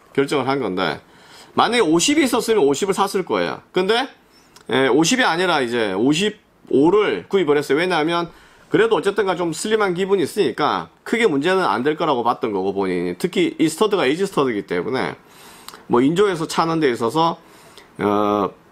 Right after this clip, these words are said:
많이 미끌리거나 강하게 스터드에서 강한 그립에 의한 과그립 같은 것들은 어느 정도 좀 방지할 수 있으면 신발의 안쪽에서 오 밀리 차이에서 느껴지는,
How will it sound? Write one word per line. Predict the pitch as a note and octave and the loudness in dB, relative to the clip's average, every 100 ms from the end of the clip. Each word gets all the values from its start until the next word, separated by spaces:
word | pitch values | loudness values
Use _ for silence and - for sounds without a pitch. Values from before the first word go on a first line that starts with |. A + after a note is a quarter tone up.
| _ _ | _ _
많이 | G2+ D3+ A3+ | 0 2 2
미끌리거나 | D3 - G#3+ G3+ D#3 A2 F2 - | 0 0 0 2 2 0 -2 -4
강하게 | - B2+ D#3 E3+ F3 | -2 0 2 0 -2
스터드에서 | - G3 F3+ C3+ A#2 C#3+ | 0 0 2 2 0 0
강한 | B2+ D3 D3+ | 0 0 -2
그립에 | C3+ E3 D#3+ | -2 0 2
의한 | C#3 A2+ B2+ A#2+ | 2 2 0 -4
과그립 | - B2 D3+ - | -2 0 0 -2
같은 | C#3 D3 | -4 -4
것들은 | A#2+ B2+ C3 | -4 -2 0
어느 | E3+ | 0
정도 | C3 A#2+ | 0 -4
좀 | B2 | -4
방지할 | B2+ G#2+ B2 D#3 | -2 0 0 -2
수 | - | -4
있으면 | G2+ A2+ A#2+ F#2+ - - - - - - | -6 -4 -2 -2 -4 -14 -20 -20 -20 -12
신발의 | - F#3+ F#3+ F#3+ E3+ | -4 -2 0 0 0
안쪽에서 | E3+ F3+ E3+ D3+ | 0 0 0 2
오 | A#2+ C3 | 2 4
밀리 | F3 G3 | 2 0
차이에서 | - F#3+ D#3 B2 D#3 | 0 0 0 0 -2
느껴지는, | D#3 E3 C#3+ B2 B2+ D#3 | -2 -2 -2 0 -2 -2